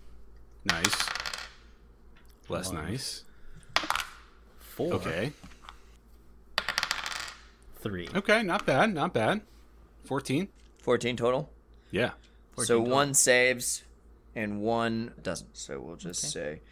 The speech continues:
Speaker 3: let's roll it. Let's
Speaker 2: But we
Speaker 3: roll
Speaker 2: can
Speaker 3: initiative just for my.
Speaker 2: But we can see them now. <laughs>
Speaker 3: And it's hideous. They are the light of
Speaker 2: Okay.
Speaker 3: the, eh, like,
Speaker 2: I reg-
Speaker 3: I think I need you
Speaker 2: I
Speaker 3: actually to make
Speaker 2: regret
Speaker 3: a constitution check.
Speaker 2: Uh, I made a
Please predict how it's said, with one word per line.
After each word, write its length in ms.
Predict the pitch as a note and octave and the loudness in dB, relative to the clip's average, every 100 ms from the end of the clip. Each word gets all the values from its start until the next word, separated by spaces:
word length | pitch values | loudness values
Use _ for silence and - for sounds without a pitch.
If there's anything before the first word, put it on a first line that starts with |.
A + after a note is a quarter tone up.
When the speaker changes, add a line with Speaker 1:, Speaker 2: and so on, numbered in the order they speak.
| - - | -20 6
Speaker 3:
let's 220 | - B3+ | 10 10
roll 280 | C4 C4+ G3+ | 12 12 12
it. 100 | F3+ | 10
Let's 160 | A#3 A#3+ | 10 12
Speaker 2:
But 60 | |
we 60 | A#3 | 10
Speaker 3:
roll 80 | G3 | 10
Speaker 2:
can 60 | A#2+ | 6
Speaker 3:
initiative 400 | A#2+ D#3+ F3 - | 2 0 -2 -2
just 240 | D3 - | -4 -4
for 180 | - B2 | -2 -2
my. 300 | A2 G#2 A2 E3 | 0 0 -2 2
Speaker 2:
But 120 | D#3+ | 4
we 120 | C#3+ | 4
can 160 | D#3 B2 | 2 0
see 300 | - E3 E3 | 0 2 4
them 220 | E3+ E3+ | 2 0
now. 260 | F3 F3+ - | 0 -2 -2
<laughs> 60 | - - - - - - - - - - | -10 -14 -16 -20 -20 -20 -20 -20 -8 -2
Speaker 3:
And 140 | G#2+ | -2
it's 140 | G2+ | -2
hideous. 580 | - G2 D#2+ D#2 - - - - - - - | -2 -4 -4 -2 -2 -4 -8 -20 -20 -20 -2
They 160 | G2+ | 2
are 180 | F#2 F2+ | 2 2
the 180 | F2+ F#2+ | 0 0
light 440 | F#2 G#2+ A2 A#2+ | 6 8 10 8
of 220 | G#2+ G#2 G#2 | 6 4 4
Speaker 2:
Okay. 20 | |
Speaker 3:
the, 160 | A2 | 2
eh, 140 | A#2 A2+ | 4 4
like, 320 | C3 G#2 - - | 4 2 0 -4
Speaker 2:
I 100 | - | 2
reg- 200 | C3 C#3 | 4 6
Speaker 3:
I 80 | C3 | 6
think 240 | C#3 F3 D3 | 6 10 12
I 80 | |
need 240 | C#3+ D3+ D3 | 12 12 10
you 100 | D3 | 12
Speaker 2:
I 40 | |
Speaker 3:
actually 260 | C3 A#2 D3 | 12 12 12
to 60 | |
make 180 | C#3 A#2 | 12 12
Speaker 2:
regret 80 | A2+ | 8
Speaker 3:
a 20 | |
constitution 800 | - B2+ A#2+ A#2 - A#2 G2 E2+ | 4 4 4 0 0 0 0 -2
check. 380 | D#2+ C#2 C2 - - - - - - - - - - - - - | -4 -8 -10 0 2 4 4 2 0 -2 -4 -8 -12 -14 -18 -10
Speaker 2:
Uh, 320 | B2 B2 A#2+ - | -6 -4 -4 -6
I 80 | F3 | -6
made 240 | F#3 G#2+ | -8 -6
a 560 | G2 A2 B2 C3 C#3+ | -8 -8 -10 -12 -14